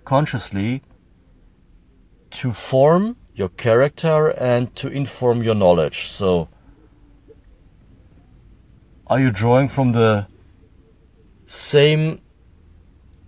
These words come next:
sources or resources as you did in childhood, or by, or by people with their own agenda, maybe close to you or not so close to you?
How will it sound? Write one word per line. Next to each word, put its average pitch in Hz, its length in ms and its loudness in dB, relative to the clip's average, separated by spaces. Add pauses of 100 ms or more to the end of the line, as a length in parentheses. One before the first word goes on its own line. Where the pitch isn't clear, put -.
(500)
sources 165 520 0
or 120 80 4
resources 147 640 0
as 117 160 -4
you 113 80 -4
did 120 120 0
in 95 120 -4
childhood, 147 640 2 (1120)
or 107 640 6
by, 101 580 6 (1800)
or 120 200 4
by 117 160 4
people 151 600 0
with 135 260 -2
their 110 300 -2 (100)
own 170 280 2
agenda, 151 680 4
maybe 107 280 -4
close 139 320 -2
to 143 100 -2
you 127 140 0
or 101 100 0
not 120 180 0
so - 140 -8
close 127 300 -4
to 127 100 -6
you? 110 320 -2